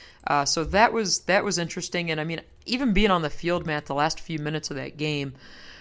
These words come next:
um, I happened to catch Pat Freiermuth as I was walking behind the bench, and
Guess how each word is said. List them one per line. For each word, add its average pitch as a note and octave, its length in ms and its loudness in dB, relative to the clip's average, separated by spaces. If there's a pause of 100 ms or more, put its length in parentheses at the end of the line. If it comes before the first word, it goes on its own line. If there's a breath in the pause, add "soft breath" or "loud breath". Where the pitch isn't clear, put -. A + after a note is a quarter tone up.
(160 loud breath)
um, D3 380 2
I C#3+ 80 -2
happened G#3 300 6
to F3 60 0
catch D#3+ 300 0
Pat D3+ 240 4
Freiermuth D3 460 2
as C#3 140 0
I C3+ 60 -2
was C3 200 -6
walking D3+ 340 2
behind D3 240 -2
the C3 60 -6
bench, C#3 420 -2
and C3 140 -6